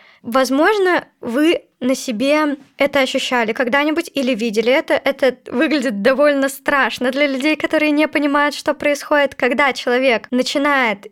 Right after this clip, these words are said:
истерически смеяться — и после этого срывается на слёзы. И слёзы такие, которые вот, вот, вот. Мне очень знакома вот эта история. Маша довольно улыбается, ей, видимо, тоже. Тамара знакома с таким?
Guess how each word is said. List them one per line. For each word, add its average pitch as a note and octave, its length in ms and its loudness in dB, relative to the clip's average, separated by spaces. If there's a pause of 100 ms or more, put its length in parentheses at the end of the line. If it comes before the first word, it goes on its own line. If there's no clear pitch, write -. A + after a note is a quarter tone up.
истерически C#4 720 -4
смеяться — A#3 800 -2 (580)
и C4 60 -8
после C4 400 0
этого D4+ 300 0
срывается C4 580 -2
на A#3+ 140 -2
слёзы. G#3+ 560 -2 (400)
И C4 80 -4
слёзы D4 360 0
такие, G#4 440 2
которые D4+ 640 2
вот, A3+ 420 0
вот, B3+ 280 0 (420)
вот. A#3+ 260 2 (220)
Мне C#4+ 280 2
очень D4+ 320 0
знакома D#4+ 500 2
вот D#4 160 2
эта A#3+ 220 0
история. C4 420 2
Маша C4+ 340 0
довольно C#4 480 2
улыбается, C#4 580 0
ей, C4+ 180 0
видимо, C4 320 -2
тоже. E4 300 0
Тамара C4 340 0
знакома D4 440 -2
с - 40 -16
таким? A#3+ 400 -12